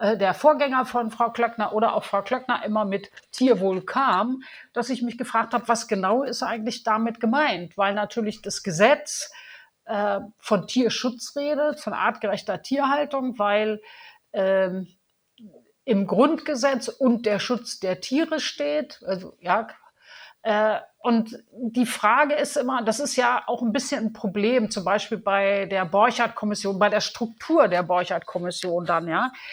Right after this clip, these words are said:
bei dem, was sie vorschlägt. Äh, sie schlagen ja vor,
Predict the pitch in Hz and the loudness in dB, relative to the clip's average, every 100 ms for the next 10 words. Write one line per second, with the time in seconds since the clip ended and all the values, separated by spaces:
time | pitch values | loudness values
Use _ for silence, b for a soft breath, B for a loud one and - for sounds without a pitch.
0 | B B - 190 220 214 214 - 226 226 | B B 0 2 2 2 -2 0 2 2
1 | 196 175 - B B B - 214 240 226 | -2 -8 -10 B B B 0 2 2 0
2 | - 226 240 302 269 240 - - 269 330 | 2 4 6 4 4 2 0 0 4 6
3 | 320 | 4